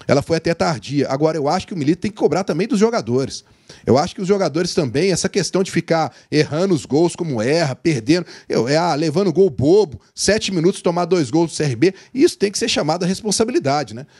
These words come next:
O Milito não tem culpa de tá lá nesse momento. Ele não tá jogando. Então tem que ser dada a responsabilidade. E o Lélio disse aí, "O Milito não vai cair." Não, não vai.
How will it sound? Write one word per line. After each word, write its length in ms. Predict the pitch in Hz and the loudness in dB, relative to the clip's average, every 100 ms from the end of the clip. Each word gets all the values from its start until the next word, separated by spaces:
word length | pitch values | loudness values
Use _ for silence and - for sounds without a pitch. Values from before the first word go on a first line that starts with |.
| _ - | _ 2
O 40 | |
Milito 360 | 156 147 202 415 | 4 4 2 0
não 80 | |
tem 180 | 392 427 | 0 0
culpa 340 | - 254 247 202 | 0 0 2 0
de 120 | - | 0
tá 160 | 180 | -2
lá 260 | 147 156 151 _ 127 | 0 0 -4 _ 0
nesse 380 | 160 175 - | 2 2 0
momento. 500 | 175 135 135 113 - - _ _ | -6 -4 -4 -6 -10 -20 _ _
Ele 160 | 127 151 | 2 2
não 120 | 240 | 2
tá 220 | - 254 | 0 0
jogando. 460 | 220 151 139 117 85 _ _ | 2 0 0 -2 -8 _ _
Então 120 | 160 | -4
tem 240 | 180 180 214 | 2 2 2
que 80 | - | 0
ser 120 | 233 | 0
dada 220 | 190 202 | 0 0
a 40 | |
responsabilidade. 680 | 190 - 208 208 156 131 - - - - | -2 -2 -4 0 0 0 -2 -12 -14 2
E 100 | 170 | 4
o 40 | |
Lélio 280 | 160 190 214 | 4 2 0
disse 360 | 143 165 - 139 | 0 0 0 0
aí, 220 | 113 80 _ | -2 -6 _
"O 60 | 131 | 2
Milito 260 | 143 170 208 | 2 2 0
não 80 | |
vai 180 | 190 208 | 0 0
cair." 300 | 220 226 143 | 0 0 0
Não, 200 | 139 123 | 0 0
não 140 | 151 208 | 0 0
vai. 300 | 151 104 | 0 -2